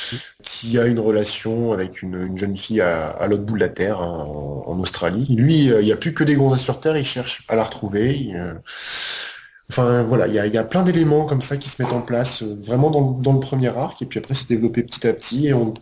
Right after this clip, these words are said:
Speaker 2: on va aussi découvrir au, au fil des différents numéros, euh, ce monde, comment il tourne, euh, comment les, les gens se remettent de la mort de cinquante pour cent de la population, hein. Euh,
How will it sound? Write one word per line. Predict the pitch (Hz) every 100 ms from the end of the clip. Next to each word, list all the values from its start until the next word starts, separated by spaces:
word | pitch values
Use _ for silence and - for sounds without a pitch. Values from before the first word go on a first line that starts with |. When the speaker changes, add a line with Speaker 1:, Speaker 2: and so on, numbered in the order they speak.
| -
Speaker 2:
on | 123
va | 127
aussi | 127 135
découvrir | 131 135 156 139 127 147 147
au, | 117 117 117 113 117
au | 117
fil | - - 135
des | 117
différents | 110 110 - 113
numéros, | 113 113 110 113 135 113 95
euh, | 92 92 - - -
ce | - 123
monde, | 113 131 139
comment | 120 117
il | 110
tourne, | - 104 127 135
euh, | 98 92
comment | - 113 117
les, | 104 92
les | 90
gens | 92 110
se | -
remettent | - 101 110
de | 104
la | 92
mort | 92 104
de | 101 87 87 85 87 90
cinquante | 117 117 110
pour | 110
cent | 120
de |
la | 110
population, | 110 - 107 - 120 113
hein. | 113 - - - - - - - - -
Euh, | 104 98 95 92 90 90